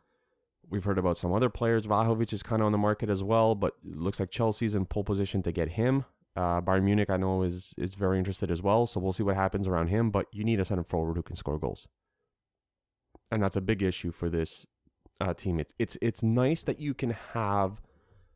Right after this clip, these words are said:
three, four, five guys who can score ten goals a season, but you need a talisman. You need someone who can score twenty, twenty-five a season in the Premier League. And I think that's gonna be the big objective this summer. You're gonna need strengthening in, in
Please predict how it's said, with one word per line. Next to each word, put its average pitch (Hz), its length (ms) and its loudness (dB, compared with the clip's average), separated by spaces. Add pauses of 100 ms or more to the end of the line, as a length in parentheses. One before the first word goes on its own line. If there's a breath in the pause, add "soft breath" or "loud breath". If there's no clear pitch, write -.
(1160 soft breath)
three, 147 480 4
four, 117 520 0
five 110 360 0
guys 104 260 2
who 107 60 -2
can 104 120 0
score 107 460 0
ten 110 260 0
goals 101 220 0
a 98 40 0
season, 117 480 -2 (160)
but - 160 -2
you 101 140 -2
need 95 160 2
a 87 60 -2
talisman. 85 500 -4
You 92 100 2
need 104 220 2
someone 92 240 -2
who 92 80 0
can 85 140 -6
score 87 240 -2
twenty, 87 240 -2
twenty-five 82 420 -6
a 85 40 -14
season 101 340 -14 (440)
in 95 120 -2
the 90 60 -2
Premier 78 280 -4
League. 69 220 -10 (600 soft breath)
And 101 160 0
I 101 60 2
think 104 200 -2
that's 98 220 0
gonna 101 180 0
be 95 300 -2
the 90 140 -6
big 95 220 0
objective 92 540 -2
this 107 180 0
summer. 123 360 0 (360 soft breath)
You're 95 140 -2
gonna 104 180 2
need 101 160 0
strengthening 101 440 0
in, 90 160 2
in 90 380 0